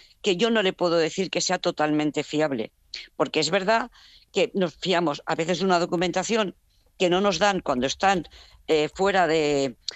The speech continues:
de la península, y resulta que cuando llegan a la península, pues ya tienen un teléfono móvil, y les llega una documentación nueva, etcétera. Entonces ahí interviene la policía, que tiene una labor fundamental para determinar si lo que pone en esa documentación es real o no, y luego las pruebas médicas.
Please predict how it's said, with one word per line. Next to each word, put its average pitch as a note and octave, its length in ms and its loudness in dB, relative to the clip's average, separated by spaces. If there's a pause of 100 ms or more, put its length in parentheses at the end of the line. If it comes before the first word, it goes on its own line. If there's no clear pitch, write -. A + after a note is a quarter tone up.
de E3+ 80 0
la D#3+ 120 2
península, A3+ 600 0 (380)
y A#3 100 4
resulta G3+ 360 -2
que D#3+ 120 -2
cuando D3 220 0
llegan E3 260 0
a F3+ 80 2
la F3 100 2
península, G#3 720 -2
pues F3+ 140 -4
ya D#3 160 0
tienen D#3 200 0
un D#3 120 2
teléfono F#3+ 420 -2
móvil, A3 320 0
y F#3 80 2
les C#3 140 -2
llega D#3 160 0
una C#3+ 140 2
documentación D#3+ 680 -2
nueva, G#3 300 0
etcétera. - 440 -4 (260)
Entonces - 220 -2
ahí G3 140 2
interviene F#3+ 580 0 (300)
la C#3+ 160 0
policía, C#3 500 0
que B2 160 -6
tiene C#3+ 200 -2
una D3 100 2
labor D#3 300 2
fundamental D#3+ 640 0
para A#2+ 220 -2
determinar D3 600 0 (460)
si G3+ 220 0
lo D3+ 140 0
que D3+ 180 -2
pone E3 420 0 (240)
en E3+ 140 0
esa F3 180 0
documentación E3+ 720 0
es C#3 100 0
real D3+ 280 0
o G3 80 4
no, A3+ 180 2
y B3 80 -2
luego F3 180 2
las D3+ 180 0
pruebas A#2+ 280 -4
médicas. G2 540 -6